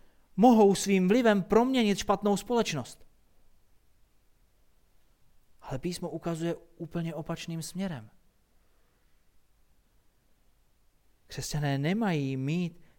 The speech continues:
nic spo-, společného se špatnou společností, protože špatná společnost bude ovlivňovat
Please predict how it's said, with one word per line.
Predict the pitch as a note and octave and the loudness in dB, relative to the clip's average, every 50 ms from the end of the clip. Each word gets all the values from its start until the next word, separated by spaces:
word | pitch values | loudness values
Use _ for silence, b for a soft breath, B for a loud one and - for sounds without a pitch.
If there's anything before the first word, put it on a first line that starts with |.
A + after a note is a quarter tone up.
| b _ - | b _ -4
nic | D3 F#3+ A3+ A3 - - - - | -2 -2 -2 -4 -6 -12 -14 -14
spo-, | - - E3 D3+ C3+ | -12 -10 -10 -10 -10
společného | C3 - - G3+ G#3+ A3 G#3 - - C#3 B2+ B2 B2+ A#2+ b b b b b | -12 -12 -8 -6 -6 -6 -6 -6 -6 -6 -6 -6 -6 -8 b b b b b
se | - - B2+ A#2+ | -12 -10 -8 -6
špatnou | - - - E3 E3 - - D#3+ D#3 D3+ | -6 -6 -6 -6 -8 -6 -6 -6 -6 -6
společností, | D3 - - F#3 G3+ F#3 - - D#3+ D3 - - D#3 D3+ D3+ B B B B B B B B B _ _ _ _ - | -6 -6 -4 -4 -2 -2 -4 -6 -8 -8 -4 -2 -2 -2 -2 B B B B B B B B B _ _ _ _ -16
protože | - - D3+ - E3 D#3+ E3+ | -16 -10 -8 -6 -6 -4 -4
špatná | D#3+ - - E3 D#3 - E3+ D#3+ E3 D#3 | -6 -6 -8 -10 -8 -6 -4 -4 -4 -6
společnost | - - E3+ E3 D#3+ D#3 - E3 D#3 | -6 -6 -4 -4 -4 -4 -8 -10 -8
bude | D#3 D#3+ D#3+ E3+ D#3+ | -8 -6 -6 -6 -6
ovlivňovat | D3+ D3 D3+ D3+ D3 D3 D3+ D3+ D3 D3+ D3 D3 - - | -6 -6 -6 -6 -6 -6 -6 -6 -6 -6 -6 -8 -10 -16